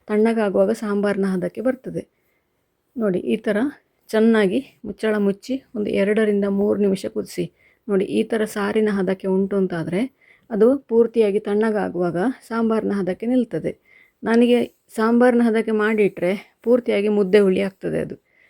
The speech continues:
ನನಗೆ ಅಷ್ಟು ಮುದ್ದೆ ಹುಳಿ ಬೇಡ, ನಾನು ಸಾಂಬಾರಿನಾಗೆ ಯೂಸ್ ಮಾಡುವ ಕಾರಣ ಅದನ್ನು ಸ್ವಲ್ಪ ತೆಳ್ಳಗೆ ಮಾಡ್ಕೊಂಡಿದ್ದೇನೆ. ನೀವು ಮುದ್ದೆ ಹುಳಿಯಾಗಿ ಉಪಯೋಗಿಸುವಂಥದ್ದಾದ್ರೆ ಇನ್ನೂ ಸ್ವಲ್ಪ ಮಂದ ಮಾಡಿಕೊಳ್ಬೋದು. ಇದಕ್ಕೆ ಇಲ್ಲಿ ನಾನು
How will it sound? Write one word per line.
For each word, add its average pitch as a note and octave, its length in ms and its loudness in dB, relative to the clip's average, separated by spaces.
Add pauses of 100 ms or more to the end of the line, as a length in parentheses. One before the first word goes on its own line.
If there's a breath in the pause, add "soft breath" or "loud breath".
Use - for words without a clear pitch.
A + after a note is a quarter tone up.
(140)
ನನಗೆ G#3+ 220 0
ಅಷ್ಟು G#3+ 260 -2
ಮುದ್ದೆ G#3 260 0
ಹುಳಿ G3+ 240 0
ಬೇಡ, F#3 240 4
ನಾನು F3 280 0
ಸಾಂಬಾರಿನಾಗೆ G3 680 -2
ಯೂಸ್ F#3 220 -4
ಮಾಡುವ F3 200 -6
ಕಾರಣ F3+ 260 -8
ಅದನ್ನು A3 200 -6
ಸ್ವಲ್ಪ G3 300 -10
ತೆಳ್ಳಗೆ G3 440 -4
ಮಾಡ್ಕೊಂಡಿದ್ದೇನೆ. F3 840 -2 (720)
ನೀವು A#3+ 200 6
ಮುದ್ದೆ A3 260 2
ಹುಳಿಯಾಗಿ A#3 380 2
ಉಪಯೋಗಿಸುವಂಥದ್ದಾದ್ರೆ G3 1200 -4
ಇನ್ನೂ A3 160 0
ಸ್ವಲ್ಪ G#3+ 300 -4 (180)
ಮಂದ G3 300 2
ಮಾಡಿಕೊಳ್ಬೋದು. E3 920 -4 (460 soft breath)
ಇದಕ್ಕೆ A#3+ 300 2
ಇಲ್ಲಿ G#3 180 2
ನಾನು F3 520 0